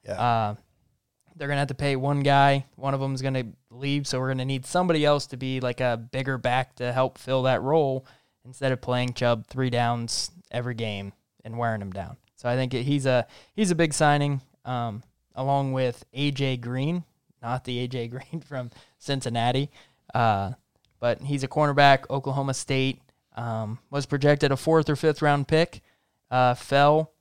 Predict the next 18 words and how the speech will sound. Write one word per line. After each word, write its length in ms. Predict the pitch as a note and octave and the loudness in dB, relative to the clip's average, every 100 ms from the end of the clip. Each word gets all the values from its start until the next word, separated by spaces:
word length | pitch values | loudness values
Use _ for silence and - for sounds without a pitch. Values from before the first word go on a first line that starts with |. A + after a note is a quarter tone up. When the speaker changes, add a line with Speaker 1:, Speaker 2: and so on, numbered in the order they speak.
| _ _ _ _ _ _ | _ _ _ _ _ _
Speaker 2:
down. 360 | C3+ C#3+ D3+ | 0 2 2
His 180 | C#3 B2 | 0 -2
numbers 260 | C3+ C3+ C3 | -2 -2 -2
at 80 | B2+ | -4
the 60 | |
combine 540 | C3 C3 C3+ C3 C3 G#2 | -2 0 2 4 2 0
weren't 320 | C3 C3+ - | -2 -2 -8
great. 480 | B2 B2+ C#3 E3+ - _ _ _ | -10 -4 -4 -4 -10 _ _ _
Um, 260 | B2 B2+ B2+ | -4 -2 -2
he 80 | C3+ | -4
started 560 | - C#3+ C#3+ C#3 C3+ | 0 2 2 2 -2
thirty-seven 800 | - C#3+ D3 C3+ - C#3+ C#3 C#3 | 0 0 0 -2 0 0 0 -4
straight 340 | - D3 C#3 A#2+ | -4 -2 -2 -2
games 340 | B2+ C#3 C#3+ | -2 -2 0
at 120 | C3+ | 0
Oklahoma 380 | C#3 C#3 C#3 C3+ | 0 0 -2 -2
State, 300 | - C#3 D3+ | -2 -2 -2
which 380 | A#2+ A#2 - | -4 -6 -8